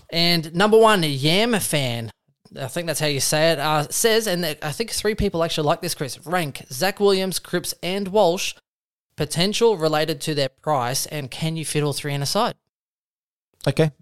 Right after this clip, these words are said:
Speaker 2: I can do that.
Speaker 1: Go.
Speaker 2: Oh, right now?
Speaker 1: Yeah, why not?
Speaker 2: Um,
Speaker 1: We can do what we like.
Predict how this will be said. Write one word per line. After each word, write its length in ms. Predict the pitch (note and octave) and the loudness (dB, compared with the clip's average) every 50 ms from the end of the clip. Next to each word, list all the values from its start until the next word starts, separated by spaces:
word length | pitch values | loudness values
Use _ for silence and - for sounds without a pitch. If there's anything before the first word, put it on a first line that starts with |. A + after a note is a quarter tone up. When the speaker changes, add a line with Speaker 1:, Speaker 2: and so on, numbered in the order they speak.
| - | -2
Speaker 2:
I 80 | - A2+ | -2 2
can 140 | A2 - A2+ | 2 4 4
do 100 | G#2 G2+ | 6 6
that. 160 | A2 B2 - - _ _ _ _ _ _ _ _ _ _ _ | 6 4 2 0 _ _ _ _ _ _ _ _ _ _ _
Speaker 1:
Go. 160 | - F#3+ G3 - - _ _ _ _ _ _ _ _ _ _ _ _ _ _ - - | 0 0 0 0 -2 _ _ _ _ _ _ _ _ _ _ _ _ _ _ 0 4
Speaker 2:
Oh, 100 | B2+ A#2 | 4 6
right 220 | G#2+ A#2 A#2 A2+ G#2+ | 8 6 6 6 6
now? 160 | A#2+ C#3 E3 | 4 2 4
Speaker 1:
Yeah, 120 | F3+ B3 C4+ | 4 2 2
why 180 | G3 F#3 F3 | 2 2 0
not? 240 | C#3+ E3 - - _ _ _ _ _ _ _ | 0 -2 -4 -6 _ _ _ _ _ _ _
Speaker 2:
Um, 300 | - A#2+ A#2+ A#2+ A#2 A#2 | 6 6 8 8 8 6
Speaker 1:
We 60 | A#2 A#2+ | 6 6
can 80 | A#2+ | 6
do 60 | A2+ | 6
what 80 | D3+ C#3 | 4 4
we 60 | C#3 | 2
like. 240 | C#3 E3 A3+ - - | 2 0 0 -2 -4